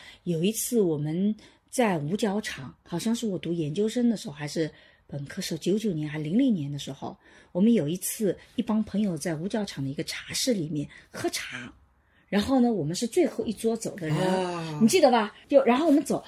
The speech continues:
Speaker 1: 我们走出很远了，然后突然间这个店员把我们追出来，把我们叫回去，说我们打碎了一个巨贵的一个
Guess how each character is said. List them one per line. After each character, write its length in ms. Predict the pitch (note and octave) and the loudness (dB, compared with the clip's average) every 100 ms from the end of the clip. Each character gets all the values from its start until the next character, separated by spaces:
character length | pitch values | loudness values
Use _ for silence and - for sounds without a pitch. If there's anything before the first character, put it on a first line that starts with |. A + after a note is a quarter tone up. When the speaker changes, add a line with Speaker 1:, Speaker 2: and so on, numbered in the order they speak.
| - | 2
Speaker 1:
我 80 | A#3+ | 2
们 100 | G4 | 2
走 200 | - D#3 | 0 -2
出 160 | - E4 | 0 -2
很 380 | - F3 D#3+ | 0 -4 2
远 260 | C4+ F#4 G3+ | 4 4 2
了， 240 | C#3+ B2+ - _ - - | -2 -12 -20 _ -20 -4
然 140 | G3+ | 0
后 100 | C4 | 0
突 240 | C4+ - G#4+ | 0 -2 0
然 240 | E4+ F#3 | 2 2
间 400 | F#3+ G3+ G3 F#3+ - _ - | 4 4 4 -2 -8 _ -6
这 100 | B3 | 0
个 80 | A3+ | 2
店 260 | D#4+ D#4 | 4 4
员 140 | A3 G#3+ | 4 0
把 240 | - - | -2 0
我 100 | A3 | 0
们 220 | D#3+ D#3 | 0 -2
追 220 | - D#4 D4+ | 0 0 0
出 180 | - | 0
来， 300 | A#3 D#3 C3+ _ _ _ - | -4 -4 -10 _ _ _ -6
把 80 | |
我 60 | G3 | 2
们 120 | G3+ - | 2 2
叫 240 | G4+ A3 | 2 2
回 200 | C#3+ - | -2 -8
去， 300 | - - - _ | -8 -8 -10 _
说 200 | - - | -6 2
我 60 | E4 | 4
们 140 | C4+ | 4
打 240 | D4 - - | 4 -4 -8
碎 200 | - D4 | -2 0
了 60 | |
一 40 | A#3+ | 2
个 80 | A#3+ | -2
巨 300 | - - C#4 - | -4 -2 -2 -2
贵 320 | - A4 C#4+ | 2 4 4
的 140 | D3 C#3+ | 0 -4
一 120 | E3 | -6
个 380 | - F#3+ C#3+ | 0 0 0